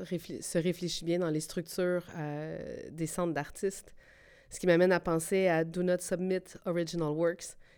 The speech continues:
qui s'adressait spécifiquement à un centre d'artistes, on peut pas s'imaginer que ça aurait fonctionné dans un autre endroit qu'un centre d'artistes. En fait, s-, Do Not Submit Original Works met en exergue les failles et les points aveugles des jurys de pairs, où il est difficile de départager la qualité de l'artiste et de,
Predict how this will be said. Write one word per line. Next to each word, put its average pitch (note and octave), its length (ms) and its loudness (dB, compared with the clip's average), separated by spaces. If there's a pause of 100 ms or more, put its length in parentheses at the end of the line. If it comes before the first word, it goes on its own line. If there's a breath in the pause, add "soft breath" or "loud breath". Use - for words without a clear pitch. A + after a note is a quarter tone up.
(120 soft breath)
qui - 80 -8
s'adressait E3+ 560 4
spécifiquement A3 800 -2
à - 20 4
un F3 120 6
centre E3+ 220 0
d'artistes, D#3+ 440 -2
on F3 40 0
peut E3+ 120 -2
pas F#3 160 2
s'imaginer F3+ 460 0
que G3 40 -6
ça D#3+ 140 -6
aurait E3 160 -2
fonctionné F3+ 520 2
dans E3 200 2
un E3+ 160 2
autre G3+ 240 0
endroit D3 340 0 (240)
qu'un D#3+ 140 2
centre C#3+ 240 -2
d'artistes. - 580 -8 (560 loud breath)
En D#3 120 0
fait, G#3 420 4
s-, - 180 -8
Do G#3 220 0
Not A3 160 2
Submit G3+ 720 0
Original E3+ 440 2
Works D3 480 -2
met F#3 140 2
en G3 100 4
exergue F3 520 2
les D#3+ 100 2
failles F#3 500 0
et E3 100 0
les E3 100 0
points F#3+ 320 0
aveugles F3 420 0
des E3+ 140 -2
jurys F3 260 0
de E3 60 -8
pairs, - 400 -8 (320 soft breath)
où F#3 120 2
il F3+ 80 6
est E3 60 6
difficile G3 400 0
de F#3+ 80 2
départager E3+ 600 0
la F3 120 2
qualité F3 400 2
de F#3 60 0
l'artiste - 680 -2
et D#3+ 120 2
de, D#3 200 -2